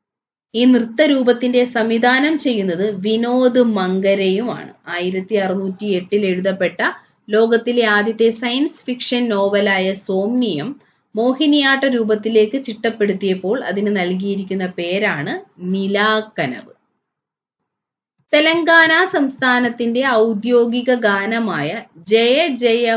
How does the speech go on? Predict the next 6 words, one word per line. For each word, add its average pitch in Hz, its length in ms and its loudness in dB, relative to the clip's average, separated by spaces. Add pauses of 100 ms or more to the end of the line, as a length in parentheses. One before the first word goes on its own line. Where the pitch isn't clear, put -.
ഹോ 220 120 0 (280)
തെലങ്കാന 208 680 0 (680)
ഏത് 285 380 4 (120)
ദേവതയെ 220 640 4 (180)
പ്രകീർത്തിക്കുന്ന 220 920 -2 (240)
ഗാനമാണ്? 185 680 -2